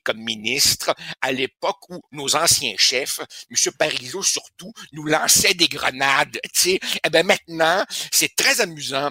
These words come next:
de voir que Québec solidaire a, aura sa belle-mère partie à la retraite qui va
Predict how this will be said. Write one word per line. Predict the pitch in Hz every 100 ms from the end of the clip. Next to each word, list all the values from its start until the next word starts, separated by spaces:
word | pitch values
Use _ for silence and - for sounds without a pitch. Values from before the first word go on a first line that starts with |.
| - _
de | 117
voir | 131 165
que | 131
Québec | - 120 180
solidaire | - 135 117 104 127 151 - - -
a, | 139 156 - _ _
aura | 196 180 165 156 170 - _
sa | - - -
belle-mère | 208 170 135 131 131 131 147 - - _
partie | - - - 202
à |
la | 165
retraite | 143 135 - 127 143 - - 185 -
qui | - 147
va | 160